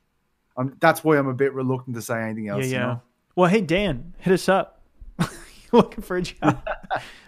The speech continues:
Speaker 2: We'll give you a really
Speaker 1: Call
Speaker 2: shitty situation. Really shitty. And not nearly as cool as working for the U F C itself and,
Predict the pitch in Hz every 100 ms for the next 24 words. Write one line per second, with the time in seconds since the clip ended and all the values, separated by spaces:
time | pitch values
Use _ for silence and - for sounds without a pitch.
0 | - 160 156 170 160 135 127 156 175 151
1 | 165 165 160 170 151 143 135 131 - -
2 | 147 165 165 151 151 135 139 131 147 165
3 | 156 151 143 139 123 - 135 127 120 143
4 | 127 135 123 131 127 127 123 131 123 123
5 | - 131 123 131 120